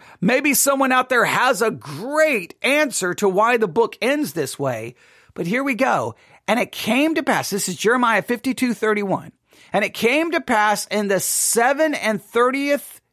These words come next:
year of the captivity of Jehoiachin, king of Judah." All right.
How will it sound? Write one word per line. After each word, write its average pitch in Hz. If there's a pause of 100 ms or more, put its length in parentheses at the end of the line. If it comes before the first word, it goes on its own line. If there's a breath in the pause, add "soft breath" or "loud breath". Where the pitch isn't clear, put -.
(180)
year 185 (640 soft breath)
of 214
the 214
captivity 269
of 196
Jehoiachin, 202 (240)
king 311
of 269
Judah." 226 (580)
All -
right. 208